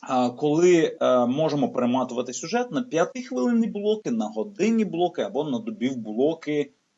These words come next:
е, цей телеканал. В, в принципі, виходить така зручна система. От подивимось останні результати. А, ну, там, сто дванадцятий,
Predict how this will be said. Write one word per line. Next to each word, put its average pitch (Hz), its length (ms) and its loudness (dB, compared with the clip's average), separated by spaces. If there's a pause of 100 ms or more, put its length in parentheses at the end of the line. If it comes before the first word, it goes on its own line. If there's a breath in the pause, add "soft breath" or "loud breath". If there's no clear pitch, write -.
(120)
е, 110 280 -4
цей 147 140 -6
телеканал. 107 560 -10 (560 loud breath)
В, 127 800 -4
в - 240 -14
принципі, 220 680 -2 (200)
виходить 156 500 -4
така 127 220 -2
зручна 113 440 -6
система. 123 460 -6
От 190 120 -2
подивимось 143 440 0
останні 123 320 0
результати. 185 560 -2 (640 loud breath)
А, 131 420 6 (640 loud breath)
ну, 147 100 -4
там, 107 220 -4
сто - 220 0
дванадцятий, 104 960 -4